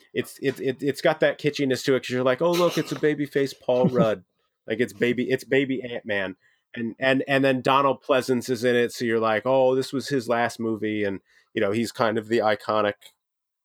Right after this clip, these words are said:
Speaker 1: character from the movie, and so that's nice. And then when you take those two things out, uh, it is,
Speaker 2: Hmm.
Speaker 1: it is just a pile of shit.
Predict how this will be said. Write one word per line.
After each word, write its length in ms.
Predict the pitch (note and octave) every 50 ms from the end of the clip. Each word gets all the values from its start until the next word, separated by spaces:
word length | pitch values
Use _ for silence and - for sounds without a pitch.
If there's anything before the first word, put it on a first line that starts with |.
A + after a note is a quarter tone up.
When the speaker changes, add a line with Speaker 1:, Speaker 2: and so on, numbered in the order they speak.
| _ _ _ _ _ _
Speaker 1:
character 480 | - C3 A#2+ A2+ A2+ G#2 - - A2 G#2+
from 220 | - A2 G#2+ A2
the 80 | A2 G#2+
movie, 560 | G#2+ G#2 G2 F#2 F#2 G2+ G2+ G2+ G2+ G2+ F#2+
and 200 | F2+ F2+ F2+ - _ _ - _ _ _ _
so 200 | _ - - A#2+
that's 320 | A2+ B2 A#2+ A#2 - - -
nice. 360 | G#2 F#2+ F2 F#2 F#2 - - -
And 160 | B2 A#2+ A#2
then 140 | B2+ B2 A#2+
when 120 | A#2 A#2 A#2
you 100 | A#2+ -
take 260 | - C3+ C#3 C#3 -
those 340 | C3 C3 C3 B2+ A#2+ - -
two 240 | - - B2+ B2
things 720 | A2+ - - A#2 A2 G#2+ A2 G#2 G#2+ G#2 - - - - - _ _ _ _ _ _ _ _ _ _ -
out, 380 | A#2+ A#2+ A#2 A2 G2+ G2 - - _ _ _ _ _ _ _ _ _ _
uh, 300 | G2+ F#2+ F#2 F2+ F2 - -
it 140 | G#2 G#2 G2
is, 300 | G2+ F#2+ F#2 - C#3 C3 B2
Speaker 2:
Hmm. 40 | A2+
Speaker 1:
it 60 | G2
is 220 | G2 F#2 F#2 - -
just 360 | - - A2 G#2 F#2 - -
a 60 | -
pile 340 | - - F#2+ F2+ F2+ F2+ F2
of 100 | D#2 -
shit. 280 | - - E2 - -